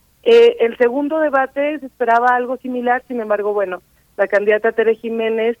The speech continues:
argumenta con una idea medio complicada, medio, medio, eh, pues sí, como muy, muy manejada sobre el tema de la violencia. Dice, "Me van a violentar y no voy a ir",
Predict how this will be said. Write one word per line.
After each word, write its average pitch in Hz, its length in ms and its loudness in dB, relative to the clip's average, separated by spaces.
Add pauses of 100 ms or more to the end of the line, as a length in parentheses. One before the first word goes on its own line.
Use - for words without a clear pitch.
(120)
argumenta 233 1040 0 (320)
con 226 180 0
una 240 160 2
idea 233 480 4
medio 208 360 -4
complicada, 214 600 -2
medio, 214 320 -2
medio, 196 580 -4
eh, 185 520 -8 (460)
pues 220 140 -10
sí, 311 120 -2
como 269 240 0
muy, 285 360 2
muy 262 200 -2
manejada 240 720 0
sobre 190 240 -6
el 185 120 -8
tema 208 220 -4
de 214 60 -2
la 196 160 0
violencia. 220 640 -4 (540)
Dice, 226 260 0
"Me 208 140 -2
van 214 220 -2
a 240 60 2
violentar 208 640 0
y 202 160 -10
no 196 220 -4
voy 208 180 -2
a 190 100 2
ir", 247 240 -4